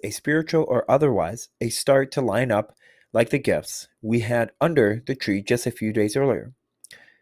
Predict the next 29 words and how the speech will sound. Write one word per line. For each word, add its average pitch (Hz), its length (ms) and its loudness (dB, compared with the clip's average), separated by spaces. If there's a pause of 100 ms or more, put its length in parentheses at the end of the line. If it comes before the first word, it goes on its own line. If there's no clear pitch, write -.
(220)
For 170 140 6
example, 151 480 4 (140)
working 165 360 4
out 160 140 4
three 151 140 0
times 117 280 -2
a 123 60 -4
week, - 380 -4 (120)
eating 104 320 -4
more 120 200 0
balanced 127 420 0
diet, 160 320 4 (500)
stopping 160 480 0
an 175 100 2
addiction, 131 580 -2 (540)
changing 139 400 -2
an 98 200 -4
attitude, 110 600 -4 (640)
being 151 260 2
faithful 135 460 4
to 117 120 0
your 104 140 4
husband 113 440 -2
or 67 120 -18
being 113 220 -4
faithful 120 320 0
to - 120 -8
your 85 140 -6
wife, 92 540 -4